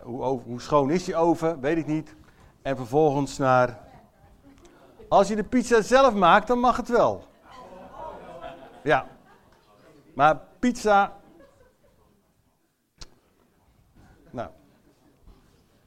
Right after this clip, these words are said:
het is even om jullie weer een beetje wakker te houden, want het valt natuurlijk niet mee. Gastvrijheid, kost tijd. Ehm,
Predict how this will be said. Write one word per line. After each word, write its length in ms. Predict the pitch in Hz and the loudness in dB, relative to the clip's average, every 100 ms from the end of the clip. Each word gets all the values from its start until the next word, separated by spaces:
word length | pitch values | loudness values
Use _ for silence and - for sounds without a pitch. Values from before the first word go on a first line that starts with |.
| _ _ _ | _ _ _
het 120 | - | -12
is 60 | 120 131 | -6 -6
even 160 | - | -6
om 80 | 135 - | -10 -10
jullie 160 | 151 | -10
weer 120 | 135 | -8
een 80 | 131 | -6
beetje 260 | 135 127 131 | -6 -6 -6
wakker 260 | 156 165 | -6 -8
te 100 | - | -10
houden, 260 | 117 104 117 | -8 -8 -8
want 140 | 127 | -10
het 100 | - _ _ _ | -14 _ _ _
valt 280 | - 123 120 | -8 -8 -6
natuurlijk 200 | 131 151 | -10 -8
niet 100 | 151 | -8
mee. 260 | 101 - - - - - - - - _ | -10 -16 -20 -20 -20 -20 -20 -20 -20 _
Gastvrijheid, 720 | - 254 247 233 180 127 127 | 4 6 6 4 6 6 2
kost 280 | - 285 - | 4 4 6
tijd. 480 | 277 208 - - - _ | 8 8 6 -6 -20 _
Ehm, 400 | - 208 220 214 | 0 4 4 0